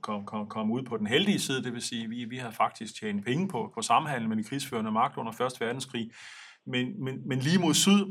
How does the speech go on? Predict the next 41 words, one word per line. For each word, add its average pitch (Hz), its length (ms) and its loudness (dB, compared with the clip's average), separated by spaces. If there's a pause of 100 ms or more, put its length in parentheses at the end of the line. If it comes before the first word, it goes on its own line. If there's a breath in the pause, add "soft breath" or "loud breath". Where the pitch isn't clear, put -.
(180)
havde 135 180 2
vi 143 60 0
jo 131 80 2
en 120 80 0
meget 131 200 6
stor 131 220 -4
tysk 156 300 -4
nabo, 127 460 0 (840)
øh, 107 280 2
som 113 180 -2
kom 110 220 2
ud 131 160 -2
af, 107 380 -2 (560 loud breath)
af 120 100 -6
Første 139 240 10
Verdenskrig 131 420 4
som, 110 260 0
som 104 140 -4
den 104 120 -2
tabende 139 340 2
part, 139 400 8 (100)
øh, 110 420 2
og 110 140 -2
med, 107 220 -2
med, 113 220 -2
med, 113 260 -4
med, 110 200 -2
med, 107 220 -4
med 104 140 -2
en 101 60 0
ødelagt 127 360 0
økonomi, 127 540 -2
øh, 113 460 -4
og, 117 280 -4
og, 117 160 -6
og, 113 240 -8
og 107 120 -2
en 107 80 0
lang 113 260 4
række, 107 300 6
øh, 113 240 -2